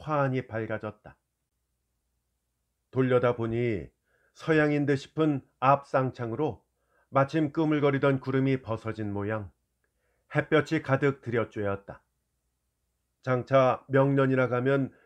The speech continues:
여름이 더울는지는 몰라도 당장 이 가을과 겨울 동안 해가 잘 들겠어서 또한 신통하고 반가웠다.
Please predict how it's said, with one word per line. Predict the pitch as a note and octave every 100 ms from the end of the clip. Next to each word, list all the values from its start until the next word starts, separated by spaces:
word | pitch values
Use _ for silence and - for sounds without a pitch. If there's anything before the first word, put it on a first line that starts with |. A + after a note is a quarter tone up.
| _
여름이 | C3 C3+ C#3 D3
더울는지는 | C3+ C3 C3 B2+ A#2 B2 C3+
몰라도 | A#2+ A2+ G#2 G2 A2+ D2+ _ _ _ _ _ _
당장 | - C#3 C#3+ D3+ C#3+ -
이 | D3+ D3
가을과 | C3+ C#3+ C#3 C3+ C#3
겨울 | C3+ C3 B2+ B2+
동안 | C3+ C#3 C3+ - _ _ D#3+
해가 | D#3 D3
잘 | C3 C3 B2+
들겠어서 | B2 A#2 A2 - G2 D3+ C3+ - _ _ -
또한 | D3 D3+
신통하고 | C#3+ E3 C#3+ C#3 C#3+ C3 C3
반가웠다. | B2 A2 G#2+ G2+ F#2+ - -